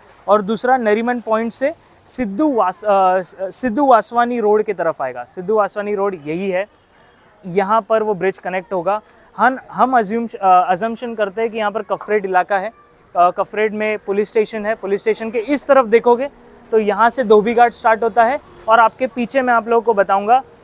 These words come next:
तो वहाँ पर, अ, स्लम इलाका है, वहाँ पर toilets है और इसके बारे में आप लोग को जानकारी दूंगा कि ब्रिज बन कैसे सकता है। अगर आप मेरी बातों को समझ रहे हो तो मैं थोड़ी और प्रयास करूंगा आप लोग को समझाने की। मैं किस लिए आप लोग को बोल रहा हूँ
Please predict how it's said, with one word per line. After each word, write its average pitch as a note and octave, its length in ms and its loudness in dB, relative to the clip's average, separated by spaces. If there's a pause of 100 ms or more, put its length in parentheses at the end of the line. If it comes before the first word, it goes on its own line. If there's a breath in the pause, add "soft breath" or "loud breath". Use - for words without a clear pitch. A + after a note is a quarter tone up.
(140 loud breath)
तो G#3+ 80 2
वहाँ F#3+ 360 0
पर, A#3+ 300 4
अ, F#3+ 260 2
स्लम A3+ 380 -2
इलाका G#3 360 2
है, G3+ 160 0
वहाँ F3 220 -4
पर G#3 120 -2
toilets F#3+ 540 0
है G3+ 120 -2 (320 soft breath)
और D4 140 6
इसके C#4+ 220 -4
बारे B3 200 4
में B3+ 120 -4
आप A#3+ 200 -8
लोग A#3+ 120 -2
को A#3+ 100 0
जानकारी G3+ 380 -2
दूंगा A#3+ 260 -4
कि C4+ 160 -8
ब्रिज A3 380 -4
बन B3+ 220 2 (140)
कैसे A3 340 -4
सकता F3 360 -2
है। C3+ 160 -6 (200 soft breath)
अगर C#4 200 -4
आप D#4 80 0
मेरी D4+ 220 -4
बातों C4 320 0
को C#4+ 100 -2
समझ C4 340 -2
रहे C4+ 120 2
हो C#4+ 120 2 (160)
तो C4 60 -6
मैं C4+ 160 -6
थोड़ी D4 320 -4
और C4 360 -2
प्रयास B3 360 -4
करूंगा A#3+ 300 -6
आप A3 120 -6
लोग A3 120 -8
को A#3 100 -6
समझाने F#3 420 -8
की। F3+ 100 -12
मैं A3 140 -16 (100)
किस D4+ 220 -8
लिए C#4 140 -6
आप B3 180 0
लोग A#3+ 160 -6
को B3 120 -4
बोल F#3+ 180 -4
रहा F3+ 120 -4
हूँ A3+ 100 -6